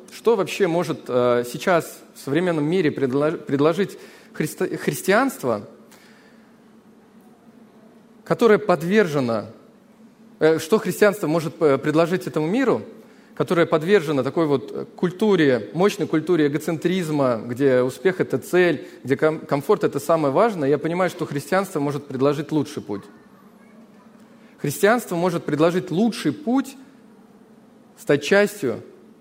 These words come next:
удивительной Божьей миссии. Христианство — это реальное, грядущее царство Христа, единственное царство, которое в итоге останется на этой земле. Христос открывает каждому истинный путь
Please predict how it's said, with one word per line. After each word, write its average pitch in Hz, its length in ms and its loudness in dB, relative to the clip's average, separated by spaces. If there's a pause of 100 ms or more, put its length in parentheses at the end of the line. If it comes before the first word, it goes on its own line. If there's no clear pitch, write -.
(360)
удивительной 151 640 0
Божьей 151 340 2
миссии. 156 540 -4 (880)
Христианство — 196 640 2
это 156 460 4
реальное, 160 760 4
грядущее 170 640 0
царство 190 520 0
Христа, 170 460 0
единственное 185 640 0
царство, 233 460 0
которое 180 300 2
в 156 100 0
итоге 185 260 2
останется 190 440 -2
на 156 80 2
этой 160 200 0
земле. 156 520 2 (320)
Христос 233 560 0 (1080)
открывает 190 680 2
каждому 185 600 2
истинный 220 600 0
путь 233 360 -2